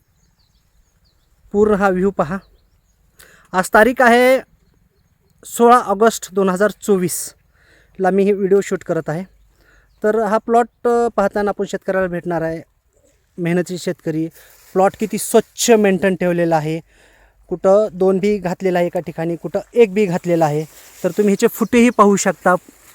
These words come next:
आणि दोन पेऱ्यातलं अंतरही पाहू शकता. जबरदस्त फुटवे, जबरदस्त व्हायरस,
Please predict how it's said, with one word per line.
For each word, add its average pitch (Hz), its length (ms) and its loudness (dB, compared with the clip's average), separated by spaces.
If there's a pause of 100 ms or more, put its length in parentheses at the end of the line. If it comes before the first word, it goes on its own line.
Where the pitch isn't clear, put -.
(400)
आणि 180 220 0
दोन 185 160 2
पेऱ्यातलं 185 380 -2
अंतरही 185 300 -2
पाहू 165 240 -4
शकता. 156 360 -8 (520)
जबरदस्त 175 540 0
फुटवे, 175 440 -2 (560)
जबरदस्त 180 440 2
व्हायरस, 180 240 0